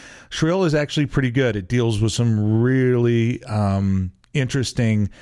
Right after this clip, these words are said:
facts, and it's not just another show. At first, I thought it was gonna be like a,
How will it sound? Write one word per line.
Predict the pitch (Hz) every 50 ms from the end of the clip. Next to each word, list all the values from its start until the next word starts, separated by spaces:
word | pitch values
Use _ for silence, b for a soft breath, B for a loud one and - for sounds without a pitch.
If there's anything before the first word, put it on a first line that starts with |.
| B B B B B B B
facts, | - - 139 127 120 110 113 - -
and | 139 131 120
it's | 117 - -
not | 123 127 123 127 135 131
just | 123 135 127 - -
another | 139 120 123 123 120 117 123 120
show. | 107 - - 127 117 110 113 110 110 107 104 113 - -
At | 117 117 131 -
first, | - - 147 165 147 - -
I | 120
thought | 110 - 123 117
it | 117
was | 110 110 101
gonna | - 127 117 110
be | 107 117 113 113
like | 110 104 101 101 101 - -
a, | 107 101 98 101 98 92